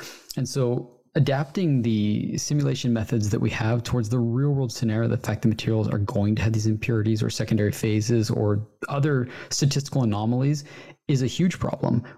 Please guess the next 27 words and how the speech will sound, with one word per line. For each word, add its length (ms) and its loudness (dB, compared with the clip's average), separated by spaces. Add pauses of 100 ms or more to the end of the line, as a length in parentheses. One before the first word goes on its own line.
Right 200 0
now, 540 0
it, 280 0
I'm 200 0
thinking 280 0
from 160 0
a 20 2
materials 380 2
informatics 420 0
perspective, 680 0
data 200 2
science 360 0
techniques 480 0
typically 400 0
are 40 2
doing 180 2
a 60 2
really 380 2
bad 680 -2
job 300 0
of 160 0
capturing 480 0
these 200 0
rare 260 2
events. 400 0
And 100 2
so 300 0